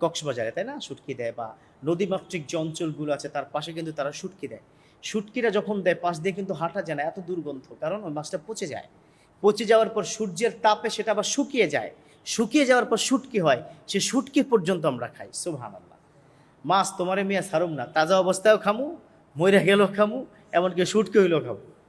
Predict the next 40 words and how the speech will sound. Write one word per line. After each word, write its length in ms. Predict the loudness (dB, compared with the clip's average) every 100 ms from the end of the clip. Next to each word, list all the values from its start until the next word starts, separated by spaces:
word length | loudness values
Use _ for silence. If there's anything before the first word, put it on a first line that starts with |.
| _ _ _
সুবহানাল্লাহ, 520 | -10 -6 -6 -6 -2
আল্লাহর 240 | 2 2 2
নিয়ামত, 340 | -2 -4 -6
আল্লাহ 200 | -2 -2
সহজ 300 | -2 -4 -4
করে 200 | -2 -2
দিয়েছেন। 320 | -4 -12 -14 -16 _ -20 -2
আজকে 240 | 0 2
যদি 180 | 2 4
বলতেন, 300 | 4 4 4
"এই 160 | 6 6
তাজা 280 | 6 6 4
অবস্থায় 320 | 2 -2 -2
খেতে 180 | 0 -2
হবে", 200 | -2 -6 -14 -20 -6
তাহলে 140 | -2 0
মনে 160 | 0
হয় 80 | -2
পৃথিবীর 500 | -4 -4 0 0 -2 -20 _ _ _ _ 2
নাইনটি 460 | 2 2 -2 -8
পার্সেন্ট 480 | -2 -2 0 -4 -4
মাছ 260 | -6 -6 -6
খাওয়া 220 | -4 -4
আমাদের 240 | -4 -8 -8
দ্বারা 180 | -8
সম্ভব 300 | -8 -14 -18 -18
হতো 180 | -20 -20
না, 120 | -20 _ _ _ _ _ -6
কারণ 280 | -4 -2 -2
ম্যাক্সিমাম 500 | -4 -2 -2 -2 -4
মাছ 260 | -6 -6
নদী 160 | -8 -8
থেকে 200 | -8 -8
উঠানোর 440 | -6 -4 -4 -6 -8 _ _ _ -2
দশ 240 | -2 -2 -6
মিনিট 160 | -8 -8
পরে 160 | -6 -4
কিন্তু 240 | -6 -10
মারা 220 | -8 -8
যায়। 200 | -8 -14